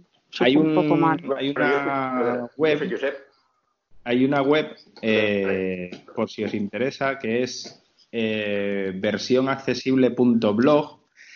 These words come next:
Speaker 1: que tiene información de la cartelera de contenido audiodescrito en, tanto en cines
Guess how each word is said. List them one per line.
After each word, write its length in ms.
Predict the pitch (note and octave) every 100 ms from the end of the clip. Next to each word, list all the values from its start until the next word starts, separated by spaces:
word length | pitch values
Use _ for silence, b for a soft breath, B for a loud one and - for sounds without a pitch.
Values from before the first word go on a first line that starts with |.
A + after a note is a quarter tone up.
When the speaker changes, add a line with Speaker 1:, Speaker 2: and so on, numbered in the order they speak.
| b b -
Speaker 1:
que 160 | A2+
tiene 340 | A2+ B2 C3+ C#3+
información 720 | C#3 C3+ C3 B2+ C#3 C#3 A#2+
de 140 | G2
la 280 | F#2 F2+ F2+
cartelera 680 | G2+ F#2+ G2+ G2+ A2+ B2+ B2+
de 560 | B2+ B2+ B2 A#2+ A#2 A#2
contenido 340 | A#2 A#2 B2
audiodescrito 680 | B2 A#2+ A#2 - C3 A2+ F#2+
en, 640 | F#2 F2+ F2 E2+ - -
tanto 300 | G2+ F#2+ F#2+
en 120 | F2+
cines 840 | - C3 C#3 C#3 C#3 C#3 - -